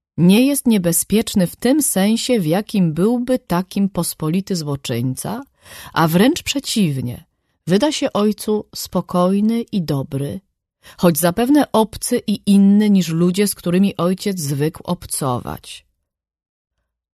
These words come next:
Ów, choć jako Żyd urodzony na Podolu, to jednak wychowany w obcych tureckich krajach, całkowicie przejął język i zwyczaje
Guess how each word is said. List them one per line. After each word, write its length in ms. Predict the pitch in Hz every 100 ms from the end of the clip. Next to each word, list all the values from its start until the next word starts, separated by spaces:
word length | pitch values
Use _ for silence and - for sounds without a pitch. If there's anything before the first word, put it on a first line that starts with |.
| _
Ów, 540 | 190 262 339 - - _ _ -
choć 300 | - 196 185
jako 280 | 175 170 170
Żyd 340 | 143 233 - -
urodzony 580 | 185 175 165 190 185
na 140 | 165 156
Podolu, 680 | - 151 143 135 151 202 269 _ _ _
to 120 | - 170
jednak 440 | 226 240 233 185 -
wychowany 840 | 147 202 - 196 180 220 254 247
w 100 | - -
obcych 500 | 220 240 - 254 -
tureckich 680 | - 190 185 - - 180 -
krajach, 640 | 175 156 156 180 208 - _ _ _ -
całkowicie 840 | - 247 277 - 254 190 202 226
przejął 440 | - - 190 185 165
język 760 | 156 180 196 202 214 208 -
i 140 | 220
zwyczaje 640 | 233 208 196 - 139 147